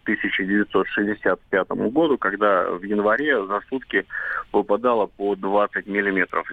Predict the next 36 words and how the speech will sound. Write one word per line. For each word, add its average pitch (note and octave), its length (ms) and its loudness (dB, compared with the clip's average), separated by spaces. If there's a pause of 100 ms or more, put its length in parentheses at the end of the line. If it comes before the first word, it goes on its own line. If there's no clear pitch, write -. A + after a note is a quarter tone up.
Здесь C#3+ 180 2
же B2 100 0
у G#2 80 0
нас, A2 200 0 (100)
э, F2 180 -6
ну, F2 120 -8
примерно G2 480 0
вдвое F#2+ 460 2
меньше. F#2 440 0 (400)
По D3 120 2
продолжительности, D3 1300 0
ну, B2+ 360 0
в G#2+ 140 -6
декабре B2+ 420 0
все-таки, A2+ 320 -6
я G#2+ 60 2
напомню, G#2 580 0
был G2+ 600 -2
снегопад G2 520 0 (220)
трое D#3+ 380 0
суток, F#2+ 340 -8
правда, G2 300 2
он F#2+ 400 0
был F#2+ 160 4
меньшей G2 540 0
интенсивности, F2+ 720 -4
но, D3 340 0 (400)
еще B2+ 240 4
раз G#2 160 4
повторюсь, C3 420 2
это A2+ 280 2
не A2 180 6
рекордный, D3 560 2
это G#2 260 -2
не G#2 140 -2
какой-то G2+ 460 -2